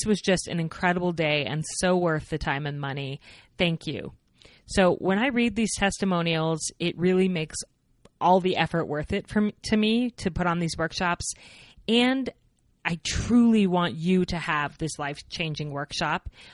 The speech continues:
either in person or online. So you can go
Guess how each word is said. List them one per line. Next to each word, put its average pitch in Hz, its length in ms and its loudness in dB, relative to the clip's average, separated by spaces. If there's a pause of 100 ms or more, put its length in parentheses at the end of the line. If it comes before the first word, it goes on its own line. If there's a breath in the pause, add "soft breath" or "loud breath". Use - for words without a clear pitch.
(160 loud breath)
either 165 280 4
in 156 220 -4
person 156 560 -4
or 151 220 0
online. 151 600 -4 (340 loud breath)
So - 160 -2
you 185 220 4
can 208 220 0
go 185 200 6